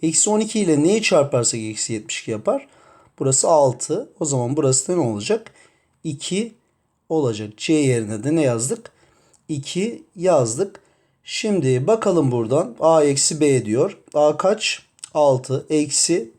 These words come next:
eksi on iki, bölü C kaç? İki. Dolayısıyla buradan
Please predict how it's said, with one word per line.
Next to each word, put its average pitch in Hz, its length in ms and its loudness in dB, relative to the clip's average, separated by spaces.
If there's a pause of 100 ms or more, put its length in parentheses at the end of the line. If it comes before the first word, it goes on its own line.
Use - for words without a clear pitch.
(120)
eksi 139 340 -4
on 113 180 -4
iki, 160 460 -2 (800)
bölü 147 580 2 (720)
C 160 380 0
kaç? - 520 -4 (320)
İki. 147 480 -6 (840)
Dolayısıyla 139 680 0
buradan 156 460 2